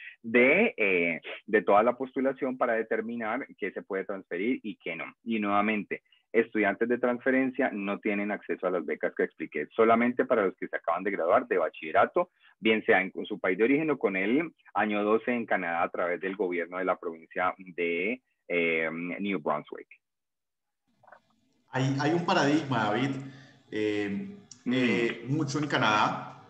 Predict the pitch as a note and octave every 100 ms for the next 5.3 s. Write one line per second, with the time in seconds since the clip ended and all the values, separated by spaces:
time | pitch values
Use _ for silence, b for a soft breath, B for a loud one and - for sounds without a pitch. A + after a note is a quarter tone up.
0 | - B2 - - A2+ G#2+ G2+ F#2 A2+ -
1 | A2+ A#2 G#2+ A#2+ C3+ C3+ C3+ C3+ A#2 A2+
2 | G2+ B2+ C3 C3 A2 G2+ A#2+ C3 A2+ F#2+
3 | G#2 G#2+ C3+ C3+ A2+ G2 F#2+ G2 A2+ A2+
4 | A2+ A2+ G#2 F#2+ F#2+ G#2 G#2+ G2+ A#2 C#3
5 | G3+ -